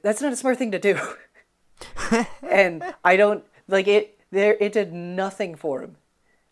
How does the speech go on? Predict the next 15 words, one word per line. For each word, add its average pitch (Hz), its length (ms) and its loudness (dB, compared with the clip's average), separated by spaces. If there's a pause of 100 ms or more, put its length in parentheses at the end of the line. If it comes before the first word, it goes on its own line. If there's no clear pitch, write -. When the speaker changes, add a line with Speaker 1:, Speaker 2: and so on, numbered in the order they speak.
(120)
Speaker 1:
Um, 151 360 -6
Speaker 2:
Yeah. 127 280 -4
Speaker 1:
like, 170 240 0
he 214 140 -6
didn't 202 280 -2
seem 156 320 -12
satisfied 208 580 0
after 190 260 -6
killing 175 380 -6
him. 165 200 -14 (260)
He 180 180 -12
didn't 202 220 -8
even 170 280 -8
seem 175 540 -12 (680)
to 147 600 -10